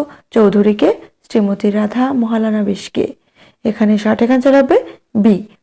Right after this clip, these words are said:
মহর্ষি দেবেন্দ্রনাথকে। পঁয়ত্রিশ নম্বর প্রশ্ন, কল্পনা কাব্যটিতে মোট কয়টি কবিতা রয়েছে? পঞ্চাশটি, একান্নটি, বাহান্নটি, পঞ্চান্নটি। সঠিক আনসার হবে এ, পঞ্চাশটি।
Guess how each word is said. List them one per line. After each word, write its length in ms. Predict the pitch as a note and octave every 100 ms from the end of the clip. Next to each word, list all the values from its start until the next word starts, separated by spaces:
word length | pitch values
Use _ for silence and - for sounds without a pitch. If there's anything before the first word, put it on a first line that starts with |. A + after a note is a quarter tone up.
| -
মহর্ষি 380 | A#3 A#3 B3+ C4 A3+
দেবেন্দ্রনাথকে। 760 | G3+ G3 G3 G3 G3 - - - _ _ _ _ _ _ _ _ _
পঁয়ত্রিশ 360 | C4 A#3+ A#3+ A3 -
নম্বর 200 | G#3 G#3 G#3
প্রশ্ন, 260 | G#3+ - G#4 - - - -
কল্পনা 360 | C#4+ C#4+ F4 F4+
কাব্যটিতে 520 | F4 D#4 F4 E4+ E4 A3 -
মোট 160 | A#3 B3 -
কয়টি 240 | C4 C4 C#4+
কবিতা 280 | A3+ G#3 G#3+
রয়েছে? 340 | A3 G#3 G#3 G3+ G#3 - _ - -
পঞ্চাশটি, 560 | B3 A#3+ C#4+ C#4 D#4 E4 G4+ - _ -
একান্নটি, 480 | B3+ D4+ D4+ C4+ G#3 B3+ - _ _
বাহান্নটি, 540 | A3 A3 A#3 C4 B3+ D4+ E4 - _ -
পঞ্চান্নটি। 560 | G#3+ G#3 G3+ G3 - - _ _ _
সঠিক 260 | - A#3+ A3 A3+
আনসার 220 | G#3 A3
হবে 160 | A3+ A#3+ - - A3+
এ, 20 | G3+ G3+ _ -
পঞ্চাশটি। 540 | A#3+ A#3 B3 A3+ -